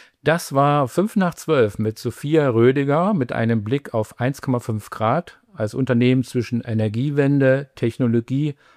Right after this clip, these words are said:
Marke und politischer Verantwortung.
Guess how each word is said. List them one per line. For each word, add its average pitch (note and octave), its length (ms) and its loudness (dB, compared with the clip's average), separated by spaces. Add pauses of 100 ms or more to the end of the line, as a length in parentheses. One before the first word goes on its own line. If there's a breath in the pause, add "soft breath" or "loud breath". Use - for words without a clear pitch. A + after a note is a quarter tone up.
(160 soft breath)
Marke B2 640 0 (140)
und A2+ 180 -6
politischer A#2 500 -2
Verantwortung. D#3+ 800 -6